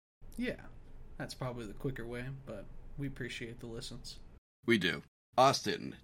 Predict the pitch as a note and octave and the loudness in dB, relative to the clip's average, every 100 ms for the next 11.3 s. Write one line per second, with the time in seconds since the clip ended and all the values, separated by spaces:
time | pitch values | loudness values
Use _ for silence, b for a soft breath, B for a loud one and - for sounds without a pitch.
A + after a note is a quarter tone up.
0 | - G#2+ G#2 G2 A#2+ D3+ D#3 D3+ A#2+ A2+ | -6 0 2 4 8 8 6 4 4 4
1 | - A#2+ B2+ A2+ C3 A#2+ G2+ A#2+ F2+ D#2 | 4 4 4 4 6 6 6 4 4 0
2 | - - F2 A#1+ G#1 - - - _ - | -6 -4 0 0 -2 -10 -18 -20 _ -6
3 | - G#3+ A3+ G#3+ A3+ A3+ - C#3+ D3 D#3 | 2 2 2 0 0 -2 -2 0 0 0
4 | F3 F3+ C#3+ C#3+ C#3 C3+ - - F3+ E3 | -2 -4 -2 -2 0 -2 -4 -6 -4 -2
5 | E3+ E3 D#3 C#3+ C3 B2+ B2 A2 - - | 0 0 0 -2 -2 -2 -4 -6 -10 -14
6 | - C3+ C3+ C3+ D#3+ D#3 D3 C#3 C3 - | -4 -2 0 2 2 4 4 2 -2 -6
7 | C3 B2+ C3 - - B2+ B2+ B2+ A#2+ A2+ | -4 -4 -4 -6 -4 -4 -2 -4 -2 -4
8 | G#2+ - - C3+ - C#3 C3+ - C#3 C#3 | -4 -6 -2 -2 -2 -4 -4 -2 -2 -2
9 | - - _ - C#3+ C3+ - - E3 D#3 | -6 -16 _ -6 -2 2 4 8 8 8
10 | D#3 C#3 C#3+ - C#3+ C#3+ C#3 C3+ C3+ B2+ | 6 0 -4 0 2 2 0 -4 -2 -2
11 | B2+ B2+ | -4 -4